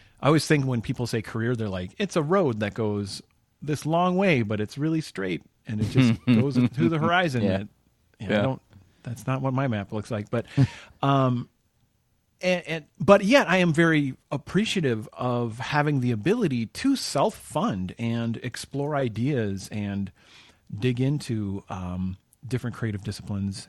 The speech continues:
Speaker 1: and try to, uh, try to make a trade in it and see what the world reacts to and whatnot. So, like, having, um, I, yeah, I think,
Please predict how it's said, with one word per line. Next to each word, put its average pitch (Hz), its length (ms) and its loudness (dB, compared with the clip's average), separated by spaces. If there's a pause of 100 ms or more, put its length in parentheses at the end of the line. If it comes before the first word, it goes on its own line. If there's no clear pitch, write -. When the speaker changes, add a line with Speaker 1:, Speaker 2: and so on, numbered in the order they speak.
(140)
Speaker 1:
and 92 280 -6
try 107 260 -4
to, 101 260 -4
uh, 92 220 -6
try 127 200 -2
to 131 60 0
make 120 180 -2
a - 40 -8
trade 95 280 -6
in 90 140 -6
it 98 80 -12 (400)
and 101 340 -2
see 160 200 -2
what 139 260 -4
the 113 80 -4
world 101 260 -6
reacts 92 360 -8
to 98 80 -10
and 92 120 -10
whatnot. 95 320 -12
So, 104 160 -10
like, 98 220 -8 (500)
having, 131 540 0 (320)
um, 95 500 -6 (1600)
I, 131 140 -2
yeah, 139 200 0
I 120 60 -2
think, 143 360 -4